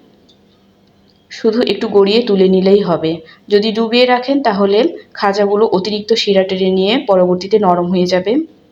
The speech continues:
দেখুন ভাজার পরে এবং শিরায় ডুবানোর পরেও আমার খাজাগুলো কত মচমচে রয়েছে আর এগুলো কত সহজে হাত দিয়ে ভাঙা যাচ্ছে। চাইলে আপনারা এই খাজাগুলোকে এয়ারটাইট কন্টেইনারে ভরে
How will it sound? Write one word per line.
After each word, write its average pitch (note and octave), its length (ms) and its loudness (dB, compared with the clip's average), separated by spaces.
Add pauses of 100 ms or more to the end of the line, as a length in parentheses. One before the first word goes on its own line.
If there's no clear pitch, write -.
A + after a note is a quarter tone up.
(1400)
দেখুন G#3 420 2 (100)
ভাজার G3+ 360 2 (100)
পরে G#3+ 200 4 (220)
এবং F#3 200 2 (400)
শিরায় A3+ 340 0
ডুবানোর G#3+ 400 0
পরেও G3+ 260 2
আমার F#3 280 -2
খাজাগুলো F#3 500 0
কত F#3+ 120 -2 (120)
মচমচে F3+ 440 -2
রয়েছে F3+ 380 -2 (520)
আর G3 160 0 (200)
এগুলো G3+ 220 0 (120)
কত F#3+ 120 0 (160)
সহজে G3 360 2 (160)
হাত F#3 240 0
দিয়ে A3 200 4
ভাঙা E3 220 2
যাচ্ছে। E3 380 -4 (600)
চাইলে A3+ 280 2
আপনারা A#3+ 380 -2
এই G3 160 4
খাজাগুলোকে F#3+ 580 0 (140)
এয়ারটাইট G#3+ 440 0
কন্টেইনারে G3 540 0
ভরে F#3+ 180 0